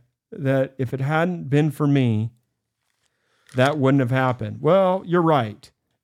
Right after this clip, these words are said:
Um, she says, "I felt responsible." You should be. "Seeing the hurt that came to her and has been upon her through all these years because I allowed that man to come into my home. I know my husband feels that way, but I don't think I can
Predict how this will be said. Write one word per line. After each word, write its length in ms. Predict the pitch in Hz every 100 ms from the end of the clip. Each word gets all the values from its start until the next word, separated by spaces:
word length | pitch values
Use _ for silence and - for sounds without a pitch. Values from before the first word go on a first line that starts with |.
| _
Um, 500 | - 123 120 117 117
she 180 | 120 139
says, 220 | 127 131 -
"I 120 | 139
felt 240 | 131 147
responsible." 720 | 147 123 139 123 107 - 123 -
You 120 | 123
should 280 | 113 123 110
be. 300 | 139 226 233 _ _ _ _ _ -
"Seeing 400 | - 208 233 226
the 80 |
hurt 460 | 160 160 190 180 208
that 160 | 175 147
came 340 | 165 160 160
to 140 | 151 147
her 460 | 123 120 120 123 127 _ _ _ _ _ _ -
and 160 | 127
has 220 | 139 127 117
been 260 | 135 151
upon 460 | 180 151 143 139 135
her 160 | 123
through 200 | 117 131
all 200 | 131 123
these 280 | 123 117 104
years 380 | 113 113 110 110
because 300 | - 117 117
I 140 | 120
allowed 420 | 117 117 120 123 123
that 160 | 127
man 280 | 139 123 117
to 60 | 120
come 220 | 123 117
into 160 | 117 117
my 200 | 117 113
home. 420 | 110 110 110 113 _ _ _ -
I 100 | 117
know 220 | 113 123
my 160 | 127 123
husband 340 | 120 113 113
feels 280 | - 117 110
that 200 | 117 120
way, 420 | 127 117 113 113 _
but 100 | 123
I 80 | 117
don't 220 | 120 123
think 240 | 120 120 117
I 160 | 139 120
can 380 | 110 113 113